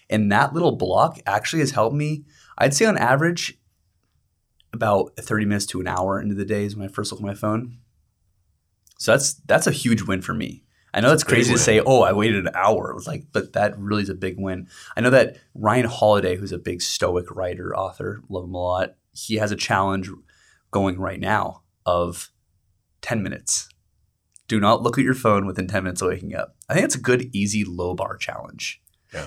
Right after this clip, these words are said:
Speaker 1: That's gonna be my challenge to offer others and to yourself this
Speaker 2: Yeah.
Speaker 1: week. I know that you have a challenge as well, too.
Speaker 2: Yeah, I have a challenge as well.
Speaker 1: So
Speaker 2: I
Speaker 1: do
Speaker 2: accept,
Speaker 1: not
Speaker 2: I accept your challenge.
Speaker 1: Yeah, so the, the, the rules of the game for this is not looking at the phone within ten minutes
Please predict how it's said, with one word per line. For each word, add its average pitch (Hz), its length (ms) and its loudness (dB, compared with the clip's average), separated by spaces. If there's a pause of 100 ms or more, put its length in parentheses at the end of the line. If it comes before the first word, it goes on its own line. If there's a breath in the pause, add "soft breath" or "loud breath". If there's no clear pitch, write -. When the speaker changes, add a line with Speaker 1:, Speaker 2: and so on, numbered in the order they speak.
Speaker 1:
That's 160 200 4
gonna 226 200 2
be 131 40 2
my 107 320 2
challenge - 800 -8 (640)
to - 120 0
offer 92 560 -2 (100)
others 95 580 -2 (200)
and 98 120 -8
to 104 80 -8
yourself - 680 -4
this 95 160 -4
Speaker 2:
Yeah. 95 60 -4
Speaker 1:
week. 95 200 -4
I 101 40 2
know 117 100 2
that 107 100 2
you 113 100 2
have 131 80 6
a 110 40 0
challenge 92 420 0
as 87 100 -10
well, 90 220 -8
too. 98 320 -4
Speaker 2:
Yeah, 90 260 0
I 92 100 0
have 104 80 0
a - 20 -6
challenge 95 300 0
as 82 60 -12
well. 90 160 4
Speaker 1:
So 110 160 6
Speaker 2:
I 87 60 4
Speaker 1:
do 110 80 4
Speaker 2:
accept, 107 80 2
Speaker 1:
not 120 400 4
Speaker 2:
I 98 80 -4
accept 101 320 -4
your 82 60 -6
challenge. 76 340 -2
Speaker 1:
Yeah, 90 140 2 (160)
so - 120 -4
the, 101 120 0
the, 104 180 2
the 95 300 2
rules 139 320 6
of 123 80 0
the 123 80 2
game 113 400 2
for - 120 -10
this 92 260 -4
is 92 280 -4 (720)
not 101 280 4
looking 117 520 -2
at 90 180 -4
the - 80 -8
phone 92 320 -4
within 92 300 -10
ten 98 240 -10
minutes 92 340 -6